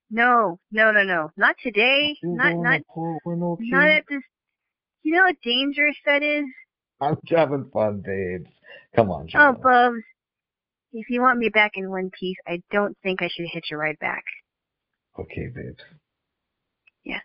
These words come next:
Speaker 2: That was a joke, babes.
Speaker 1: Uh, it wasn't a good one.
Speaker 2: Oh, okay. What else?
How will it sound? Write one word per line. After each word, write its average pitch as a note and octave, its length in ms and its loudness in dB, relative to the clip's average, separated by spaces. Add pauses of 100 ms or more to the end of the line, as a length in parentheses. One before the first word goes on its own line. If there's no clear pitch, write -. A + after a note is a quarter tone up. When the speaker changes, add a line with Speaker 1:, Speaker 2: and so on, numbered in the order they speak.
(100)
Speaker 2:
That F2 100 -2
was F2+ 180 2
a E2 60 -2
joke, - 340 -6
babes. - 440 -14 (1040)
Speaker 1:
Uh, F#3 80 4
it F3+ 160 6
wasn't F#3 240 6
a E3 40 2
good F3 180 4
one. D3+ 180 0 (1040)
Speaker 2:
Oh, A2+ 680 6
okay. G#2+ 420 -4
What F#2+ 240 -12
else? G#2+ 260 -8